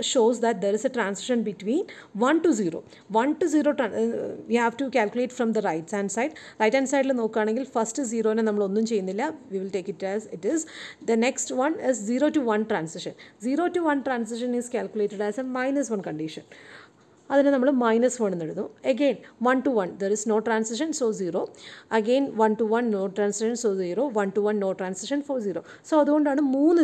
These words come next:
സീറോസ് അവിടെ വന്നത്. റൈറ്റ് ഹാൻഡ് സൈഡിൽ നിന്ന് നോക്കുകയാണെന്നുണ്ടെങ്കിൽ മൂന്ന് സീറോസ് വന്നു. അത് കഴിഞ്ഞിട്ടുണ്ടെങ്കിൽ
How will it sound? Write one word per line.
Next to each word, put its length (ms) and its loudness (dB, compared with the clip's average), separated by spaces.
സീറോസ് 380 2
അവിടെ 200 -2
വന്നത്. 260 -6
റൈറ്റ് 180 -4
ഹാൻഡ് 140 -6
സൈഡിൽ 160 -2
നിന്ന് 140 0
നോക്കുകയാണെന്നുണ്ടെങ്കിൽ 680 0
മൂന്ന് 300 2
സീറോസ് 360 0
വന്നു. 140 -6
അത് 140 2
കഴിഞ്ഞിട്ടുണ്ടെങ്കിൽ 520 4